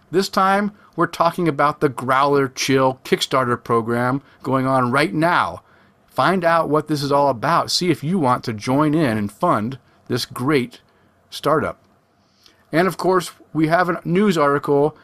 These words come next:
This one is covering, uh, bottle downsizing. What are breweries doing? Have you noticed that now when you try to go get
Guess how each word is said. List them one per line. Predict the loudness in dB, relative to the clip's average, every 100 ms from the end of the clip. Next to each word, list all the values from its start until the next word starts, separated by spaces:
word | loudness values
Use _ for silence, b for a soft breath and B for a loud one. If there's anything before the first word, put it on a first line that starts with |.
| b -2
This | -2 0
one | 0 2 0 -2
is | -2 -2
covering, | 0 -2 0 0 0 -2 _ b b _ _ _ _ -6
uh, | -2 -2
bottle | -2 0 2 2
downsizing. | 0 0 2 0 0 -2 -2 -8 -16 -8
What | -2 0
are |
breweries | 2 2 2 0 0
doing? | 0 0 0
Have | 0 0
you | 2
noticed | 2 2 0 -4 -2
that | 0 0 -2 b b b
now | -2 2 2
when | 2 -2
you |
try | 0 2
to | 2
go | 2 0
get | 0 -2